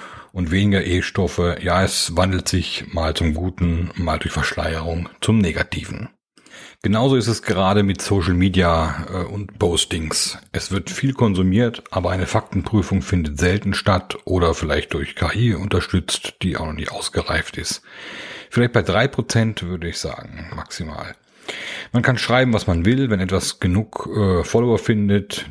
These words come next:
die etwas liken, ist es wahr und richtig, völlig egal, ob es vielleicht im Kern trotzdem falsch ist. Wer das aufdeckt oder moniert, wird zum Troll und Hater. Mein Wort des Jahres zweitausendneunzehn.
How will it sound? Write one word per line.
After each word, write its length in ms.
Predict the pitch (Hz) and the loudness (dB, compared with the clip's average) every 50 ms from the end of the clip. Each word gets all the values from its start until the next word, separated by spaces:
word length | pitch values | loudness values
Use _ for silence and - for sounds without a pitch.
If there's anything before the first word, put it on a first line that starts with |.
| 85 - | -6 -4
die 60 | 92 | -4
etwas 400 | 95 92 - 87 85 - - - | -2 -2 -2 -4 -4 -2 -2 -2
liken, 480 | 92 85 90 90 107 98 - - 101 | 0 2 2 2 0 0 0 -2 -2
ist 240 | 90 92 90 - - | 0 -2 -4 -4 -4
es 160 | 87 - 82 | -4 -2 0
wahr 240 | 78 78 82 90 95 | 0 2 2 2 2
und 200 | 90 95 90 - | 0 0 0 0
richtig, 460 | 90 87 - - - 98 98 - - | -2 -2 -2 0 0 0 0 0 -2
völlig 320 | - - 107 98 95 - - | 0 0 0 0 0 -2 -2
egal, 360 | 87 - 87 80 76 90 87 | 0 0 2 2 2 2 0
ob 120 | 82 - | -2 -2
es 60 | - - | -4 -2
vielleicht 400 | - 98 - - - 95 - 104 | -2 -2 -2 -2 -2 -2 -2 -2
im 100 | 92 - | -2 0
Kern 300 | - 92 85 82 92 - | 0 0 0 0 0 -2
trotzdem 400 | - 92 - - - 85 78 - | -2 -2 -2 -4 -4 -4 -6 -4
falsch 360 | - - - - - - - | -4 -4 -4 -4 -6 -8 -8
ist. 380 | - 87 - - - - - - - - - - - - - - - | -8 -6 -6 -6 -6 -6 -12 -18 -20 -20 -20 -18 -18 -18 -18 -18 -2
Wer 120 | - - 113 | 0 2 2
das 160 | 101 92 - | 2 2 2
aufdeckt 680 | - - 127 127 120 - - 120 117 117 - - - - | 2 2 2 2 2 0 0 0 0 -2 -6 -10 -10 -6
oder 260 | - 98 92 92 90 87 | -4 -2 0 2 2 2
moniert, 720 | 82 78 78 78 80 90 113 131 120 117 - - - - | 2 0 0 0 0 2 2 2 0 0 -4 -8 -4 -4
wird 140 | - - - | -4 -2 -2
zum 180 | - 85 73 | -2 -4 -4
Troll 400 | - - 87 90 98 104 107 101 | -2 0 2 4 4 4 4 2
und 220 | 82 73 85 - - | 0 -2 -2 0 0
Hater. 500 | 87 92 95 - - 101 98 101 98 - - _ - - - - - - - - - | 2 2 2 2 2 2 2 2 0 -2 -6 _ -20 -20 -20 -20 -20 -20 -20 -8 -2
Mein 280 | 82 85 87 85 76 78 | 0 0 2 0 0 0
Wort 260 | 76 80 85 - - | -2 -2 -4 -6 -8
des 140 | - - - | -4 -2 -2
Jahres 520 | 80 69 69 69 71 76 80 - - - | 0 0 -2 -2 -4 -4 -4 -6 -6 -6
zweitausendneunzehn. 1080 | - - 76 - - - 82 80 80 92 92 82 80 80 82 - - - - - - - | -6 -6 -6 -2 0 2 2 4 4 4 4 4 2 0 0 -2 -2 -4 -4 -6 -10 -12